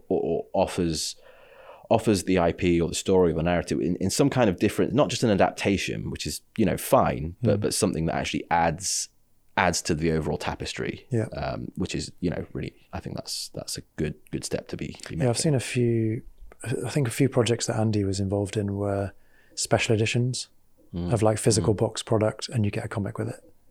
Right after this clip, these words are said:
Speaker 2: which tells some of the
Speaker 1: Oh, right,
Speaker 2: backstory,
Speaker 1: yeah. Oh,
Speaker 2: which is a nice idea.
Speaker 1: Yeah, yeah, yeah. Did he do a comic for, I've seen one of the
Speaker 2: Like
Speaker 1: comics.
Speaker 2: Dark Souls, maybe? Or
Speaker 1: Yeah, Dark Souls.
Speaker 2: Yeah.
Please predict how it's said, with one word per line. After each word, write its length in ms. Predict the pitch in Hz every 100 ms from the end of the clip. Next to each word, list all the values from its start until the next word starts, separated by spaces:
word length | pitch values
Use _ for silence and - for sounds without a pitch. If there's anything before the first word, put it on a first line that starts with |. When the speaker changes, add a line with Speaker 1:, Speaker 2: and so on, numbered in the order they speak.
| - - - -
Speaker 2:
which 140 | 120
tells 220 | 165 107 107
some 120 | 104
of 60 |
the 60 | 98
Speaker 1:
Oh, 20 | 180
right, 60 |
Speaker 2:
backstory, 360 | 139 113 92 101
Speaker 1:
yeah. 280 | - 71 82 - 69
Oh, 80 |
Speaker 2:
which 160 | 73 -
is 60 | 107
a 40 |
nice 220 | 101 95
idea. 320 | 101 95 95 -
Speaker 1:
Yeah, 360 | 117 131 160 165
yeah, 160 | 135 139
yeah. 360 | 131 139 85 - - - - - -
Did 80 | -
he 60 | 151
do 140 | 160
a 20 | 151
comic 340 | - 156 -
for, 440 | - 143 147 139 - - -
I've 80 | -
seen 400 | - 156 139 98
one 140 | 113
of 80 | 101
the 60 | -
Speaker 2:
Like 80 | -
Speaker 1:
comics. 200 | 135 -
Speaker 2:
Dark 260 | 120 123
Souls, 320 | - 117 120 113
maybe? 420 | 113 113 120 110
Or 60 | 123
Speaker 1:
Yeah, 380 | 139 147 143
Dark 260 | 127 117 -
Souls. 400 | 110 101 104 98
Speaker 2:
Yeah. 160 | 104